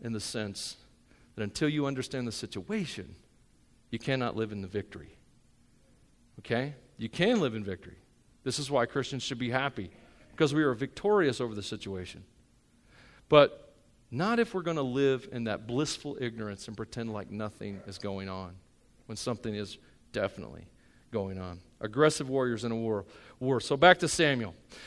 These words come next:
So if we're gonna be in this war, we're gonna fight, then we gotta prepare for battle. I forgot to turn on my timer, so good deal. I got all the time in the world. <clears throat> First Samuel seventeen. <laughs> Uh, you know, I probably should set this up.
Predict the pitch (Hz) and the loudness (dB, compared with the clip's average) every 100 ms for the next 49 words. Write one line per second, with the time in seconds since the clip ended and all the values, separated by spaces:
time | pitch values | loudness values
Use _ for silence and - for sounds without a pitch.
0 | - - 233 220 262 294 220 294 269 262 | -14 12 12 12 12 12 12 12 12 8
1 | 233 262 277 269 262 247 - 262 262 247 | 10 12 12 12 12 10 10 10 10 8
2 | 262 269 247 240 233 247 240 214 226 208 | 12 12 12 8 12 12 12 12 12 12
3 | 135 - - - - - - - - - | 10 2 -18 -20 -20 -10 -8 -8 -12 -20
4 | _ _ _ - - _ _ - 123 139 | _ _ _ -20 -20 _ _ -6 0 6
5 | 165 196 175 175 170 160 - 156 151 101 | 6 6 2 4 4 4 4 2 4 0
6 | - 127 107 175 139 113 156 131 85 - | -4 -6 2 2 2 4 4 4 0 -8
7 | - 131 113 117 123 123 - 101 95 98 | -8 0 2 4 2 0 -8 -10 -8 -8
8 | 101 127 - - - - - - - - | -10 -6 -6 -6 -8 -12 -20 -20 -20 -20
9 | - 220 208 - - - - - - - | -18 -16 -16 -18 -20 -20 -20 -20 -20 -20
10 | - - - - - 214 156 220 196 - | -20 -20 -20 -2 8 10 10 8 8 10
11 | 208 190 156 214 196 160 196 170 120 - | 8 8 8 8 8 8 6 6 2 -6
12 | - - - - _ - _ - - 101 | -18 -20 -20 -20 _ -20 _ -10 -6 -6
13 | - - - - - - - - - 139 | -8 -18 -20 -20 -20 -20 -20 -10 0 2
14 | 156 143 - 123 - - 110 101 98 - | 6 4 4 2 0 -2 -2 -2 -6 -4
15 | 98 | -6